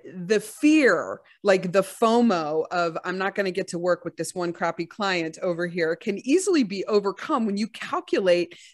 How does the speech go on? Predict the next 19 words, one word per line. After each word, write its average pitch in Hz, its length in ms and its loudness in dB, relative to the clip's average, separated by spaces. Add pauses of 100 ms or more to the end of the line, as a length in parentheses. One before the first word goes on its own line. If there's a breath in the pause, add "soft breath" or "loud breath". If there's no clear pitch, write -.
the 208 200 -6
opportunity 220 840 -4
cost - 480 -8
associated 160 920 -4 (320 loud breath)
with 220 180 -4
the 202 80 4
bigger 277 400 2
fish 208 400 -2
who 202 160 -4
is 165 140 -4
more 208 300 -4
strongly 202 960 -2
aligned 175 840 -4 (300 soft breath)
with 202 320 -2
the 175 280 -4
magic 175 840 -4
that 160 180 -4
you 180 400 -8
deliver, 156 720 -2